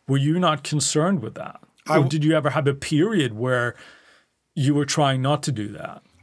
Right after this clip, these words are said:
Speaker 2: I definitely had a period where I tried not to do that. Had more to do with getting the sound correct on the way in as a
Speaker 1: Sure.
Speaker 2: recording engineer rather than a mix engineer.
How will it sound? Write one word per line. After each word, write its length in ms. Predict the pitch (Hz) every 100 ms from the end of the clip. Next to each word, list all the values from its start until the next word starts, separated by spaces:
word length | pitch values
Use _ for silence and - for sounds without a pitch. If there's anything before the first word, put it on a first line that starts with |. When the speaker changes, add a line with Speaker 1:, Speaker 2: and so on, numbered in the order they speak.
| _ _
Speaker 2:
I 80 | 139
definitely 360 | 135 202 247 226
had 80 |
a 40 | 185
period 460 | - 175 170 156
where 160 | 131 139
I 120 | 131
tried 380 | 127 - 139 123
not 300 | 120 120 123
to 80 | 117
do 200 | 113 117
that. 280 | 107 110 - _ - _ _ _
Had 280 | - 170 151
more 260 | 139 160 175
to 120 | 151
do 240 | 127 151
with 260 | 143 131 -
getting 380 | 147 147 143 123
the 80 | 120
sound 400 | - 135 127 120
correct 420 | 127 131 131 -
on 160 | 123
the 80 | 127
way 340 | 120 123 117 113
in 320 | 117 147 160 _ _ _ _ _ _
as 140 | 131 165
a 40 |
Speaker 1:
Sure. 100 | 165
Speaker 2:
recording 500 | 127 120 135 131 135
engineer 400 | 139 127 139 143
rather 300 | 131 127 123
than 180 | 113 117
a 40 | 110
mix 300 | 117 117 135
engineer. 460 | 123 127 131 143